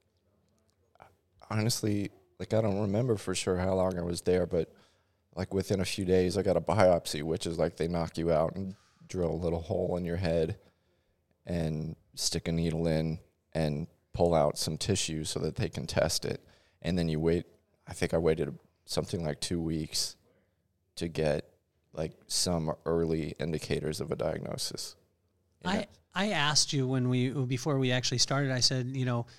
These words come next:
Speaker 2: "Can I name this episode Brain Cancer Perspective?" And I said, "Is that the right wording?"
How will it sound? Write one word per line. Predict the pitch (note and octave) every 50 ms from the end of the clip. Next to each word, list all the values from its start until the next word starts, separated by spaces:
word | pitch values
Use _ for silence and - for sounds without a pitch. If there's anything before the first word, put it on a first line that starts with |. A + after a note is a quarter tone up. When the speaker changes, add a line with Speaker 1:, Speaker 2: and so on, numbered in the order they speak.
| - _ _ _ _ -
Speaker 2:
"Can | - - G3+ G3 G3
I | F3+ F3+ D#3+
name | D3 C#3 C#3 D3 D#3 E3 E3 D#3+ D3+
this | C#3 C3 C#3+ C3+ - -
episode | D#3 C3+ A#2+ - C3 - - - B2+ A#2+ A#2+ A#2+ A2+ A2+
Brain | - D3 D3 D3+ D#3 D3+ D3+ D3+ C#3+ D3 - _ _ _ _ _ _ _ _ _ _ -
Cancer | - - F3+ D#3+ C#3 - - C#3 B2
Perspective?" | B2 - - B2 - - - - - C#3+ C#3 - - - G#2+ - - - - - - _ _ _ _ _ _ _ _ _ _ _ _ _ _ _ _
And | - D3 C#3+ C#3+
I | C#3+ C#3
said, | C3 - D#3 C#3 C3 B2+ B2 B2 - _ _ _ _ _ -
"Is | E3 D3+
that | G3 F#3+
the | - F#3
right | D#3 D#3 D#3 D3 C#3
wording?" | C3 B2+ C#3 D3+ E3 F3 D#3+ C3+ A#2 B2 B2+ -